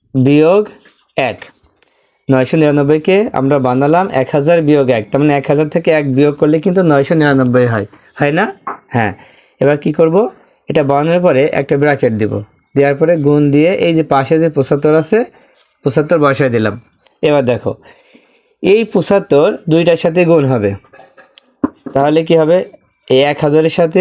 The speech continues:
প্রথমে গুণ দিয়ে লিখব পঁচাত্তর, এই এক হাজারের সাথে পঁচাত্তর গুণ হবে, তারপর মাঝখানে বিয়োগ। এবার একের সাথেও পঁচাত্তর কি হবে? গুণ হবে। এবার গুণ করো। দেখো, পঁচাত্তর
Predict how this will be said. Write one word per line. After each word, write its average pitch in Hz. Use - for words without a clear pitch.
প্রথমে 160
গুণ 147
দিয়ে 143
লিখব 139
পঁচাত্তর, 165
এই 123
এক 131
হাজারের 147
সাথে 170
পঁচাত্তর 160
গুণ 147
হবে, 104
তারপর 135
মাঝখানে 147
বিয়োগ। 135
এবার 147
একের 160
সাথেও 180
পঁচাত্তর 156
কি 165
হবে? 139
গুণ 160
হবে। 120
এবার 160
গুণ 180
করো। 143
দেখো, 123
পঁচাত্তর 175